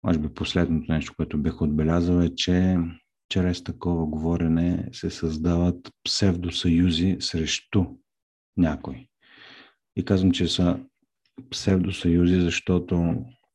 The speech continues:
когато се, а, правят някакви вътрешни алианси, нали, има някакви политически ходове се правят, ние срещу тях. Те са псевдо, защото няма откритост. И е въпрос на време да бъдат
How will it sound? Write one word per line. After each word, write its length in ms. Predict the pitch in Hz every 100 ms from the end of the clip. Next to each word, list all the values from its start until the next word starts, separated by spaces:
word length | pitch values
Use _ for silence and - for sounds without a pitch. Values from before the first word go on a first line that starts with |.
| _ _ _ _ _ - 92
когато 240 | - 85 -
се, 140 | 82 90 - -
а, 320 | 87 85 85 85 -
правят 240 | 87 82
някакви 300 | 82 82 90
вътрешни 460 | 80 82 82 - 82
алианси, 600 | 80 80 80 - 85 82
нали, 200 | 82 80
има 140 | 82
някакви 400 | 78 80 - -
политически 760 | 82 73 - 71 78 - - 80
ходове 400 | 85 80 80 80
се 220 | - -
правят, 360 | 78 78 80 -
ние 240 | 80 80
срещу 400 | 76 76 73 - 76
тях. 380 | - 82 85 - - - - - - _
Те 100 | -
са 140 | 90 85
псевдо, 460 | - 98 87 85
защото 580 | 82 - - 85 87 85
няма 300 | 85 82 78
откритост. 640 | - - 73 - 71 - - - _ - - - _ _ -
И 140 | 80
е 60 | 78
въпрос 400 | 78 - 87 -
на 80 | 80
време 260 | 80 80
да 100 | 73
бъдат 540 | 73 76 76 73 -